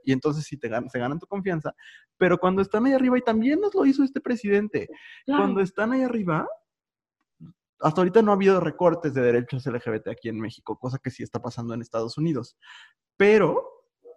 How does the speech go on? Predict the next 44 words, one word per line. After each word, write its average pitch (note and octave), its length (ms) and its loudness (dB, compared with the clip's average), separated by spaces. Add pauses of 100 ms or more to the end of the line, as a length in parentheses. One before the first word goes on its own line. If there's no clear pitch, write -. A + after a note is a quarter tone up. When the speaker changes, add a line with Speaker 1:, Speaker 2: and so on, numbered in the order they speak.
(160)
Speaker 2:
Tampoco A3 300 2
ha - 20 4
habido B3 200 6
Speaker 1:
ha A3+ 60 0
habido, G3+ 220 0
Speaker 2:
avance. A3 260 -4 (140)
Speaker 1:
ah, C#3+ 180 -6
exacto, G3 500 -6
no D#3 100 0
ha - 20 6
habido F#3 180 2
un F3+ 160 2
solo E3 260 2
paso D3 260 0
hacia B2+ 180 -2
adelante. A2+ 500 -6 (300)
Speaker 2:
No, F4 260 6
y A#3 100 4
aparte C4+ 380 4
de G4 100 6
lo F#4+ 140 6
que G4+ 80 4
ha F#4 60 2
pasado F4 320 2
con G4+ 100 -2
las E4+ 140 -4
feministas B3+ 500 -2
en F#4 80 -4
Ciudad B3+ 240 2
de G#3+ 80 2
México, A3+ 720 0
bueno, C4+ 180 4
en D#4+ 60 0
Speaker 1:
Claro, A#3 180 6
Speaker 2:
todos F4+ 100 4
Speaker 1:
claro. B3+ 320 4
Speaker 2:
lados, F#3 200 2
güey, F#3 200 -2
o G3 80 -2
sea, G#3 500 6 (220)
eso C4+ 260 2
sí, E4+ 160 8
no, A#3+ 180 2
sí, B3 760 0